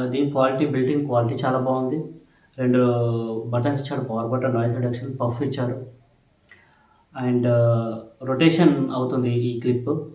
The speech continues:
రొటేట్ అవుతుంది. ఇది కూడా ఒక బెనిఫిట్ మనకి. అయితే దీంట్లో ఉన్న ఒక డిసడ్వాంటేజ్,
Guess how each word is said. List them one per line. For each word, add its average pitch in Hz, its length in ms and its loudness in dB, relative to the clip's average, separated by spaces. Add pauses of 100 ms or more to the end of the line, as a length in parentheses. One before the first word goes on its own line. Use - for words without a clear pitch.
(160)
రొటేట్ 139 260 2
అవుతుంది. 120 560 -2 (320)
ఇది 131 120 -4
కూడా 147 140 4
ఒక 123 140 -2
బెనిఫిట్ 127 340 -2
మనకి. 143 480 -6 (680)
అయితే 185 160 4
దీంట్లో 190 340 8
ఉన్న 190 120 8
ఒక 170 140 4
డిసడ్వాంటేజ్, 139 1400 4